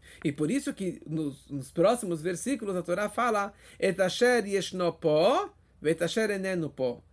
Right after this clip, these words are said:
Aqueles que estão aqui e aqueles que não estão aqui. Quer dizer, com todas as próximas gerações. Porque a ênfase agora não é só do passado e do presente, e sim para sempre, para o futuro, para que todas as próximas gerações possam manter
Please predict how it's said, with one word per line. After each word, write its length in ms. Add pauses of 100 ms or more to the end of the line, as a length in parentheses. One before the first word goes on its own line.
(180)
Aqueles 480
que 120
estão 440
aqui 480
e 100
aqueles 400
que 160
não 400
estão 380
aqui. 360 (220)
Quer 120
dizer, 140
com 140
todas 460
as 100
próximas 480
gerações. 720 (160)
Porque 220
a 180
ênfase 400
agora 720 (240)
não 140
é 80
só 540
do 180
passado 720 (100)
e 80
do 120
presente, 640
e 40
sim 220
para 220
sempre, 500
para 140
o 40
futuro, 540
para 160
que 100
todas 480
as 140
próximas 420
gerações 540
possam 420
manter 520